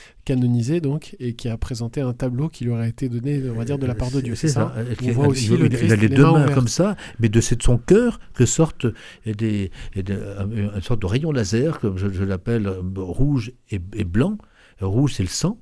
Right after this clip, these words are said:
Speaker 2: d'après saint Jean, quand, quand le Christ, c'est, euh, que le corps transpercé, de, le, le, le sang qui a coulé, et l'eau. Il coule là du sang d'abord et de l'eau, et c'est un rayon rouge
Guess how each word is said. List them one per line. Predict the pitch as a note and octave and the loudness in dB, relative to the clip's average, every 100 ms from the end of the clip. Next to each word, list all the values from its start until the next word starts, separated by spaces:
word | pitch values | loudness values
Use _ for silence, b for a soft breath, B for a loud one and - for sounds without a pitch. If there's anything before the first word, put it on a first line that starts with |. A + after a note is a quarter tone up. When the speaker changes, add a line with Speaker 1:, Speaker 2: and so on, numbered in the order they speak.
| F#2+ | -10
Speaker 2:
d'après | F2+ - | -4 -2
saint | - F#2 | -2 -2
Jean, | F2 A2 A2+ | 0 -2 -2
quand, | G2+ F2 | -4 -2
quand | F#2 | -4
le | |
Christ, | - A2 - | -2 -4 -4
c'est, | - F2 B B - | -6 -8 B B -8
euh, | F#2 | -4
que | - | -2
le | F2+ | -2
corps | F2+ G2+ | -2 -4
transpercé, | F#2+ F#2+ F#2 - A#2+ | -4 -2 -2 0 -2
de, | G2 E2+ B B - | 0 -4 B B -8
le, | F#2 | -6
le, | F2 F#2 | -2 -2
le | F2 F2+ | 0 -2
sang | - G#2 | -2 -2
qui | F#2 | -2
a | |
coulé, | F2 F#2 A2 F3+ - | -2 -2 0 0 0
et | |
l'eau. | G2 C#3 F3+ - | 2 2 0 -6
Il | F#2+ G2 F#2 | -8 -6 -8
coule | - G#2 | -4 -2
là | G#2 | -2
du | F#2+ | -2
sang | F#2 - A#3 B3 | -2 -2 -2 -4
d'abord | A#2 C#3+ D3+ | -4 -2 0
et | |
de | A2 | 0
l'eau, | C3 D#3 B - | 0 -2 B -12
et | |
c'est | F#2+ A2 G2 | -6 -4 -2
un | |
rayon | F#2 G#2+ G2 | -2 -2 -4
rouge | F#2+ A2+ A3 B3 | -2 0 2 0